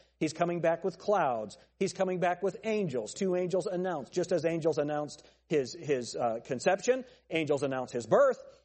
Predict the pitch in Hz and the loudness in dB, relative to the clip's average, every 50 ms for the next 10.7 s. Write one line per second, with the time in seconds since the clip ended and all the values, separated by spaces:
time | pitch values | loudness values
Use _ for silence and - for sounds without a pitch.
0 | _ _ _ - 175 170 165 156 139 156 147 139 - - - - - 202 185 170 | _ _ _ -2 0 0 0 2 2 2 2 2 0 -6 -12 -6 -2 0 0 0
1 | 170 175 175 170 151 143 143 135 131 151 180 196 196 196 185 - 202 185 165 180 | 0 -2 -4 -4 -4 -4 -2 -2 0 2 2 2 2 0 0 -2 -2 -2 0 0
2 | 185 170 170 175 175 175 151 143 135 127 113 160 202 240 240 233 247 247 226 220 | 0 2 0 -2 -2 -2 -2 -2 -2 0 2 2 2 4 2 0 -2 -4 -4 -6
3 | - - - - - 156 147 151 - 175 190 185 156 170 160 143 - - - 147 | -10 -16 -20 -8 -6 -4 -4 -2 0 0 0 2 2 0 0 0 -2 -4 -4 -4
4 | 135 - 180 180 170 170 165 160 147 127 - 147 135 120 - - 123 120 - - | -2 -2 -2 -2 -2 -2 -4 -4 -2 0 0 0 0 -2 -4 -6 -6 -4 -2 0
5 | 202 214 226 - - 233 226 220 214 - - - _ - 135 117 - 196 202 196 | 0 0 0 0 0 0 0 0 -4 -8 -12 -8 _ -4 -4 0 2 2 2 2
6 | - 202 196 185 139 151 196 190 170 185 175 170 - - - - 156 139 143 156 | 0 0 0 0 2 2 2 2 2 0 -2 -4 -6 -12 -10 -8 -4 -2 -2 -2
7 | 165 165 165 165 170 151 160 156 - 185 160 143 143 151 156 165 165 156 - - | 0 0 0 0 2 2 2 2 2 0 -2 0 0 0 0 0 -2 -6 -6 -2
8 | - 165 156 160 - 170 156 151 143 - - 147 135 131 135 127 123 120 - - | -2 -2 -2 -2 -2 -4 -2 -2 -4 -4 -6 -6 -4 -2 -2 0 -2 -2 -4 -8
9 | - - _ _ - 127 120 - - 156 143 147 135 143 139 - - 135 131 123 | -14 -20 _ _ -10 -10 -8 -6 -4 -2 -2 0 0 0 0 0 0 0 0 0
10 | - - 127 120 117 131 135 - - 135 117 110 101 95 | -2 -4 -6 -2 -2 -2 -2 -2 -4 -8 -8 -8 -8 -10